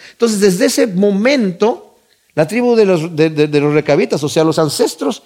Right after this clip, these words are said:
empezaron, no se llamaban recabitas todavía porque, eh, Racab viene más adelante, pero de ahí descienden y se van con Moisés y entraron a la tierra prometida,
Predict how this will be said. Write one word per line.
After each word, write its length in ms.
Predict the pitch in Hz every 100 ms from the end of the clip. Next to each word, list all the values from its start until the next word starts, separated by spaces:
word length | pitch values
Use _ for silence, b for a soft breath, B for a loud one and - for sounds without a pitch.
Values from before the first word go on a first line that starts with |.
| b b -
empezaron, 500 | 151 139 143 196 180
no 80 | -
se 140 | 170
llamaban 340 | 147 165 156
recabitas 540 | 135 123 139 180 175 -
todavía 400 | 185 165 180 170
porque, 380 | 139 131 117 B B B
eh, 460 | - 127 127 120 117
Racab 340 | 117 120 156 156
viene 240 | 151 151 123
más 440 | 123 123 131 151
adelante, 380 | 147 151 185 151
pero 340 | 139 127 110 _ _ _ _ _ _ _ _ _ _ _
de 160 | 110 110
ahí 180 | 170
descienden 680 | 233 214 220 190 143 214 - b b -
y 100 | -
se 140 | 147
van 180 | 147 196
con 140 | 190
Moisés 320 | 156 135 185 -
y 100 | 151
entraron 380 | 156 208 311 349
a 40 |
la 160 | 285 214
tierra 260 | - 247
prometida, 680 | 226 202 175 254 180 220 -